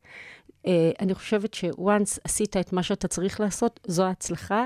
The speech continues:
ואתה שוכח את זה עוד שנייה, כי אתה כבר באייטם הבא. אתה כבר בפרויקט הבא. אז אין, לא משנה מה עשית, אם היו השקות, אם היה, אם היו הנפקות, או תקשורים, והכל יצא, וואו. מי זוכר? אני לא יכולה לפרוט לך כלום.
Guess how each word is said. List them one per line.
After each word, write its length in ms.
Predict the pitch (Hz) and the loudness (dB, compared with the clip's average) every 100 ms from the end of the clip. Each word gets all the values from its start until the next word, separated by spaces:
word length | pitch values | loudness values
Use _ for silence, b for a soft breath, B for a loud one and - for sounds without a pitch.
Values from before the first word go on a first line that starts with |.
| - | -2
ואתה 280 | 175 196 180 | -2 0 0
שוכח 400 | - - 196 196 | -6 -2 0 0
את 80 | 175 | 0
זה 100 | 170 | -2
עוד 120 | 160 | 0
שנייה, 260 | - 190 | 2 2
כי 120 | 185 151 | 2 -4
אתה 100 | 170 | -4
כבר 180 | 180 | -2
באייטם 420 | 151 156 165 - 151 | 2 4 4 2 2
הבא. 180 | 143 156 - b b b | 2 0 -2 b b b
אתה 120 | - 202 | -6 0
כבר 160 | 214 | 0
בפרויקט 680 | 180 196 160 151 202 190 - | 4 2 0 -2 2 2 2
הבא. 200 | 185 170 151 B B B - | 2 4 2 B B B 0
אז 200 | 196 202 | 4 4
אין, 180 | 185 | 4
לא 120 | 180 208 | 4 4
משנה 340 | 240 226 220 | 4 2 4
מה 160 | 214 214 | 4 4
עשית, 360 | - 220 208 | 4 2 4
אם 300 | 202 202 196 | 4 6 4
היו 240 | 202 214 208 | 6 6 4
השקות, 680 | - 208 - 214 190 - | 2 -4 2 4 4 2
אם 180 | 220 214 | -2 4
היה, 680 | 208 208 196 196 196 180 - - - | 6 8 8 6 6 4 0 -6 -10
אם 220 | 160 226 | -6 0
היו 200 | 226 240 | 4 4
הנפקות, 680 | 233 - 233 240 196 - - | 4 2 0 2 2 0 -4
או 320 | 214 - - - | -4 -4 -6 -6
תקשורים, 600 | 254 - 262 220 247 214 | -6 0 2 6 4 4
והכל 300 | 202 202 240 233 | 2 0 2 2
יצא, 240 | 220 233 | 2 4
וואו. 260 | 208 208 175 B B B B - | 6 6 4 B B B B -6
מי 80 | 196 | -2
זוכר? 440 | 220 - 208 175 | -2 0 2 2
אני 140 | 160 170 | 2 2
לא 80 | |
יכולה 260 | 185 196 175 | 2 2 -2
לפרוט 360 | 180 - 175 - | -2 -2 -4 -4
לך 100 | - | -8
כלום. 320 | - 170 143 | 0 0 0